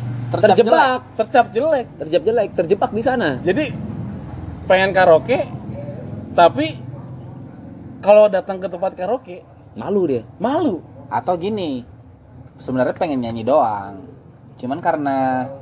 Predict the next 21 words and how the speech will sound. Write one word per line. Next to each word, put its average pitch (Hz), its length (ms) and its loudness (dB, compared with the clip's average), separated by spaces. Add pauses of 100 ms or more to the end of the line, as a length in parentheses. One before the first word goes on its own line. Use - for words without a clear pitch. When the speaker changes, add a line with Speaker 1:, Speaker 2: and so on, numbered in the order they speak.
Speaker 1:
P - 100 -12
L-nya 131 500 2
mondar-mandir, 131 560 0
mondar-mandir, 131 580 -2
jangan 131 360 -2
jadi 117 200 -6
pengen 123 320 -2
ditemenin 151 520 0
gitu 160 160 2
ya? 107 200 0
Speaker 3:
Iya. 233 300 4
<laughs> 262 880 4 (1120)
Tapi 220 260 2
ini 269 160 2 (320)
intinya 208 380 2 (640)
kalau 202 240 8
misalkan, 185 540 4 (880)
kalau 175 260 6
misalkan 160 560 2 (640)
terkasih 190 540 0
kalian, 156 600 -2